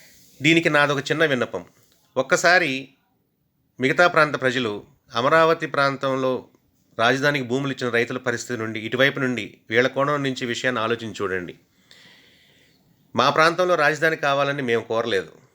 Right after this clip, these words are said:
కానీ ప్రభుత్వ నిర్ణయంతో మా ప్రాంతానికి రాజధాని వచ్చింది. చాలామంది అడుగుతున్నారు, వాళ్ళు చేసింది భూములు ఇచ్చింది త్యాగాలు కాదు, రియల్ ఎస్టేట్ కోసం అని.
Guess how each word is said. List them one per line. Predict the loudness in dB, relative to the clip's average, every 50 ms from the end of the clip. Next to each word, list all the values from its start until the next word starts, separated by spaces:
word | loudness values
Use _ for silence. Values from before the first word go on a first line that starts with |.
| _ _ _ _ _ _ _ _ _ _ _ _ _ _ _ _ -2 0
కానీ | 2 2 2 0 -2
ప్రభుత్వ | -2 -4 -4 -4 -4 -6 -4
నిర్ణయంతో | -4 -4 -2 -2 -2 -2 -2 -4 -4 -4
మా | -4 -2 -2
ప్రాంతానికి | -2 0 -2 0 0 0 0 2 2
రాజధాని | 2 0 2 2 0 0 0
వచ్చింది. | -2 -4 -6 -8 -12 -12 -12 -12 -18 _ _ _ _ _ -20 -20 -20 _ _ _ _ _ _ _ _ _ _ _ _ _ _ -2 2
చాలామంది | 4 6 6 6 6 4 2 2
అడుగుతున్నారు, | 2 2 0 -2 -4 -2 -2 0 0 0 -2
వాళ్ళు | 0 0 0 0 0 -2
చేసింది | -4 -4 -4 -4 -6
భూములు | -6 -4 -4 -4 -4 -4 -6 -8
ఇచ్చింది | -8 -8 -8 -6 -6 -4
త్యాగాలు | 0 2 2 4 4 2 2 0
కాదు, | 0 -2 -2 -2 -2 -2
రియల్ | -2 -2 -2 -2
ఎస్టేట్ | -2 -2 -4 -6 -4
కోసం | -2 -4 -4 -4 -4 -6 -6
అని. | -6 -8 -10